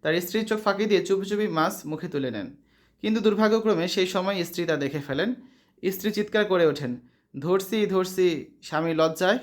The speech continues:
ও চমকে মাছ মুখেই রেখে পালিয়ে যান। এই দৃশ্য যেমন আকস্মিক, তেমনই মজার। এত কৌশলের পরেও তাঁতির পরাজয় এবং স্ত্রীর বিজয় পুরো ঘটনাটিকে হাস্যরসপূর্ণ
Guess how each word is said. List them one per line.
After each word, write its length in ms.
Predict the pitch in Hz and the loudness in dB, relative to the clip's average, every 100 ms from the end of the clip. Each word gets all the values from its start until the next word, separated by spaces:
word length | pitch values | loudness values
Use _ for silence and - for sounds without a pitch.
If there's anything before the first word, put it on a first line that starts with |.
| - | -6
ও 100 | 147 | -10
চমকে 460 | - 160 170 175 190 | -2 -2 -2 -4 -4
মাছ 300 | 143 143 - | -2 -2 -4
মুখেই 320 | 151 147 170 | -8 -4 -2
রেখে 200 | 151 151 | -2 -4
পালিয়ে 300 | 139 127 123 | -6 -4 -4
যান। 300 | 117 95 - _ _ _ _ _ _ | -6 -12 -16 _ _ _ _ _ _
এই 140 | 170 185 | 0 2
দৃশ্য 300 | 220 220 233 | 2 0 2
যেমন 260 | 240 240 | 2 4
আকস্মিক, 600 | 175 180 220 - 233 233 | 2 0 -4 -2 -4 -4
তেমনই 340 | 160 151 151 147 | -4 -2 0 0
মজার। 340 | 127 117 87 - _ _ | -2 -6 -10 -16 _ _
এত 160 | 147 196 | -8 -6
কৌশলের 480 | 190 190 208 208 202 | -2 -2 2 0 2
পরেও 480 | 196 190 202 269 - | 2 2 2 -2 -10
তাঁতির 280 | 160 156 165 | -6 -4 -4
পরাজয় 540 | 139 147 151 170 240 240 | -4 0 0 2 0 0
এবং 240 | - 147 147 165 | -6 -4 -4 -6
স্ত্রীর 300 | 185 220 220 | -6 -2 0
বিজয় 360 | 214 160 160 220 - _ _ - | 0 0 0 -2 -8 _ _ -2
পুরো 200 | 202 214 | 2 2
ঘটনাটিকে 560 | 190 202 233 247 233 | 2 0 0 0 0
হাস্যরসপূর্ণ 920 | 233 170 170 196 190 196 185 190 269 | 0 0 -2 -4 -4 -4 -6 -4 -4